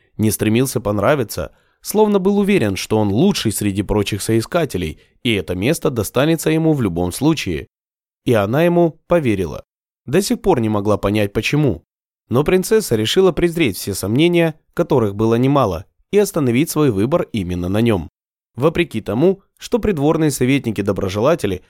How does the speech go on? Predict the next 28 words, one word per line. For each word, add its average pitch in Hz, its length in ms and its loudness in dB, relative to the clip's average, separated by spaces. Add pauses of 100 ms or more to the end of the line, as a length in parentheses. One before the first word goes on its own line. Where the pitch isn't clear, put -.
(140)
нашептывали 196 600 0
ей 185 140 2
сразу 120 380 2
в 131 60 2
оба 139 180 2
уха, 160 440 0 (180)
что - 220 0
смазливый 127 520 0
красавчик – 104 720 -2
очередной 196 520 0
хитрый 185 440 -2
и 110 220 -2
алчный 180 440 2
искатель 180 440 -2
императорских 127 760 -2
щедрот 110 480 -2
и 107 80 -4
удовольствий 107 640 -2
в - 80 -12
постели 101 460 -2
ее 104 200 0
высочества, 120 680 -4 (260)
да 214 140 2
к 226 60 -10
тому 180 260 0
же 190 140 0
сомнительной 117 640 -2
родословной, 131 720 -2